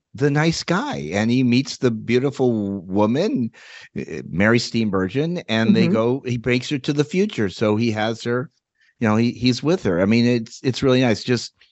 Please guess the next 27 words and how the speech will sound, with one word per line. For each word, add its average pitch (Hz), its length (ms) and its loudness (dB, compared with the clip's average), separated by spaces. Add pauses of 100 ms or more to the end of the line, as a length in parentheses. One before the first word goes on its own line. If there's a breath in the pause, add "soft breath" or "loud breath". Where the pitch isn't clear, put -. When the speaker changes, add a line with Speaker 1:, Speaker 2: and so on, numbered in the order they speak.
(500 loud breath)
Speaker 1:
it's 123 120 4
just 120 240 2
like, 107 220 2
you 107 100 0
know, 104 460 2 (260)
how 127 200 0
do 139 100 2
you 123 420 2
able 117 360 0
to 113 120 -2
do 110 160 2
everything 113 440 0
you 104 120 2
can 113 460 0
in 98 380 -2
the 95 160 0
nineteenth 110 540 0
century 95 680 -2 (560 loud breath)
that 104 220 -2
you 107 80 2
had 107 160 2
difficulty 110 560 0
doing 110 320 2
in 104 160 2
the 98 260 0 (220)
twentieth 147 400 0
century 80 640 -4